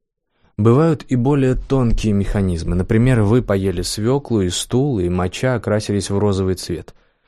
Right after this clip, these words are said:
Казалось бы, нормально, просто выделяется розовый пигмент, содержащийся в свекле. Да, у двадцати процентов людей может рассматриваться как норма,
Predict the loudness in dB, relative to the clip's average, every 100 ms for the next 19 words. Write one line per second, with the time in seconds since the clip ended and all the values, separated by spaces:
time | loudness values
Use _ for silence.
0 | _ -2 0 2 2 2 2 4 4 4
1 | 2 2 0 0 0 0 0 0 2 2
2 | 0 0 0 0 0 -2 -2 -2 -2 -2
3 | -2 0 0 0 -2 -6 -4 -6 -6 -6
4 | -8 -16 -18 _ _ _ -4 2 4 4
5 | 4 2 0 -4 0 0 0 -2 0 -2
6 | 0 0 2 0 0 0 -2 -2 0 0
7 | 0 -2 -4 -2 0 -2 -4